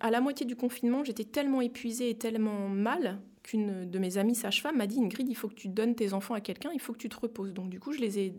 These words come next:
je les ai laissés à mes parents. C'est assez incroyable parce que, en même temps, à la maternité, les quelques rendez-vous que j'ai eus, ou cette sage-femme que j'ai eue au téléphone m'a dit : « Reposez-vous. »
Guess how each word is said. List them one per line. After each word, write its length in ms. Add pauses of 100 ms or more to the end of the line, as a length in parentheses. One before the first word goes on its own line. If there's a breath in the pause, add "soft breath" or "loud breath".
je 80
les 160
ai 20
laissés 280
à 60
mes 140
parents. 260 (1400 loud breath)
C'est 240
assez 220
incroyable 500
parce 220
que, 300
en 100
même 180
temps, 140
à 60
la 80
maternité, 680
les 120
quelques 240
rendez-vous 400
que 60
j'ai 140
eus, 240
ou 80
cette 260
sage-femme 520
que 80
j'ai 120
eue 80
au 40
téléphone 440
m'a 120
dit : « 160
Reposez-vous. » 680